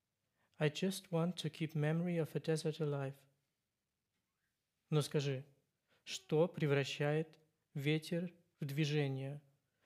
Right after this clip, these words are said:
могильник энергии, лай собак против течения реки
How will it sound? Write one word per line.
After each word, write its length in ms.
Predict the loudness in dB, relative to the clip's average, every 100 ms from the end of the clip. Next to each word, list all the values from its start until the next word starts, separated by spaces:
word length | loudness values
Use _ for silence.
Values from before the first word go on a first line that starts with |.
| _
могильник 600 | 4 4 6 4 2 0
энергии, 680 | 0 2 2 0 -2 -4 -6 -10 _ _ _ _
лай 480 | 0 2 2 0 -4 -12 _
собак 580 | -4 -2 0 -2 -4 _ _ _ _
против 360 | 2 2 4 0
течения 520 | -2 0 0 2 2
реки 480 | 0 -4 -4 -4 -6